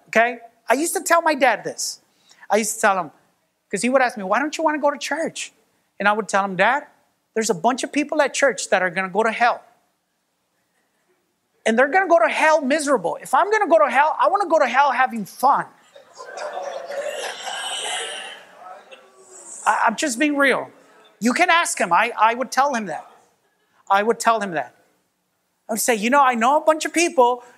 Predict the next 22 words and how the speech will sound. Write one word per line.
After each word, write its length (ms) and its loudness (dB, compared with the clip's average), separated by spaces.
that 380 0
at 140 0
church, 540 2
they're 120 2
raising 360 0
their 160 4
hands, 480 2
but, 420 0
you 140 -2
know, 320 2
they 160 2
had 240 2
an 100 -2
affair 380 0
not 240 0
so 80 2
long 320 2
ago. 260 -8
There's 200 -2
people 340 2
at 160 0
church 560 2